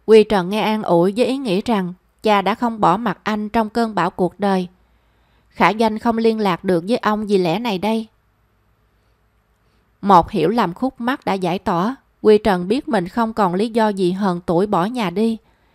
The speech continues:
Công ty đang lúc rối ren, không có người quản lý. Anh trở về lúc này là chính đáng nhất rồi. Thế nhưng Quy Trần nghe mâu thuẫn cho mình quá.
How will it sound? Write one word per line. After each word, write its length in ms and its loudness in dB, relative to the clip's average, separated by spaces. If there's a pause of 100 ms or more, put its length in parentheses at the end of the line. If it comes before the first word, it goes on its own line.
(360)
Công 200 6
ty 240 4
đang 180 2
lúc 240 0
rối 260 2
ren, 260 0 (140)
không 240 4
có 140 -2
người 200 0
quản 200 0
lý. 280 -2 (520)
Anh 240 2
trở 220 2
về 120 4
lúc 260 -4
này 360 -2
là 160 4
chính 260 -4
đáng 260 -4
nhất 240 -4
rồi. 260 2 (840)
Thế 220 4
nhưng 340 -2
Quy 160 4
Trần 280 0
nghe 100 -4
mâu 220 0
thuẫn 340 -2
cho 120 0
mình 240 -2
quá. 300 0